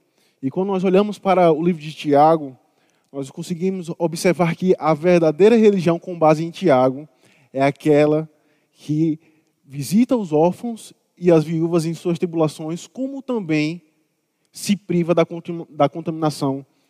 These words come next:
deste mundo. Então, de acordo com Tiago, o verso de número vinte e sete, no ca-, primeiro capítulo de Tiago, vai dizer que a verdadeira religião, que é pura e sem mácula, é aquela que visita os órfãos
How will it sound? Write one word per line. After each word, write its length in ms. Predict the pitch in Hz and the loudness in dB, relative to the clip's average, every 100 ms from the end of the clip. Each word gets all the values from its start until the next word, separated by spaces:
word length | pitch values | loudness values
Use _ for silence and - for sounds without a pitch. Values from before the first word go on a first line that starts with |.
| _ _ | _ _
deste 220 | 139 - | -4 -2
mundo. 360 | 170 139 131 117 _ _ _ _ _ | -4 -6 -8 -12 _ _ _ _ _
Então, 160 | 170 180 | -4 2
de 80 | |
acordo 400 | 180 - 254 269 | 2 2 -4 -4
com 160 | 254 247 | -6 -8
Tiago, 560 | - 208 131 127 139 160 _ _ _ _ _ _ _ _ - | 0 4 6 4 0 -16 _ _ _ _ _ _ _ _ -16
o 80 | 135 | -4
verso 380 | 139 165 165 151 | 2 4 2 -4
de 160 | 151 | -8
número 260 | 175 170 165 | -4 -2 -2
vinte 280 | 143 254 269 | -2 -6 -6
e 40 | |
sete, 560 | - - 135 - - 156 _ - | 0 4 4 0 -10 -20 _ -20
no 180 | 143 | -20
ca-, 220 | - 156 135 | -6 -2 -2
primeiro 340 | 156 156 185 | -2 0 2
capítulo 380 | 185 156 143 143 | 2 0 -6 -6
de 60 | |
Tiago, 340 | 143 127 123 127 | 0 2 2 2
vai 160 | 143 | 0
dizer 260 | 147 147 147 | 2 -2 -2
que 140 | - | 2
a 80 | 156 | 2
verdadeira 720 | 139 170 175 165 156 147 196 220 | 4 2 2 2 0 2 2 4
religião, 720 | 214 202 170 165 131 135 - _ _ | 2 2 0 0 0 -2 -12 _ _
que 80 | 160 | 0
é 60 | 151 | 0
pura 580 | - 226 269 254 254 - | -2 -4 0 2 0 0
e 140 | 180 | -4
sem 220 | - 220 | -2 -4
mácula, 520 | 196 139 135 156 156 151 _ _ _ | -2 -2 -2 -2 -6 -6 _ _ _
é 140 | - 151 | 0 0
aquela 600 | 151 - 139 139 143 151 _ _ _ | 2 2 4 4 2 -2 _ _ _
que 100 | 139 | -10
visita 440 | 147 135 220 254 | -6 -2 -2 -2
os 160 | 233 147 | -4 0
órfãos 580 | 143 151 196 190 - | 0 -2 -8 -14 -18